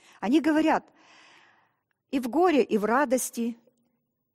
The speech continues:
и в здравии, и в болезни, и в бедности, и в богатстве я всегда буду верн-, верен или верна тебе». Но, к сожалению великому, через несколько месяцев,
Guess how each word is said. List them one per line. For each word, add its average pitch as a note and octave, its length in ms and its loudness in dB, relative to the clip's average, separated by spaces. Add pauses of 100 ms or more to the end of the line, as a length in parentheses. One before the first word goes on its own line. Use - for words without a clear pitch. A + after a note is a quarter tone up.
и A#3+ 80 -2
в A#3 40 -2
здравии, C#4 640 2
и A#3 160 -2
в G#3 60 -2
болезни, A#3+ 800 0
и B3+ 140 -4
в G#3+ 60 -4
бедности, C4 680 0
и B3+ 260 -4
в G3 60 -4
богатстве A#3 800 0 (420)
я F3+ 140 -4
всегда F#3+ 540 0
буду D#4 240 0
верн-, C4+ 520 0
верен C4 360 -2
или A3 280 -4
верна F#3 420 -4
тебе». F3+ 480 -6 (1500)
Но, C#4 480 2 (400)
к - 80 -14
сожалению D#4 640 2
великому, C4 640 0 (120)
через C#4+ 320 -2
несколько D#4 540 0
месяцев, D4 640 -2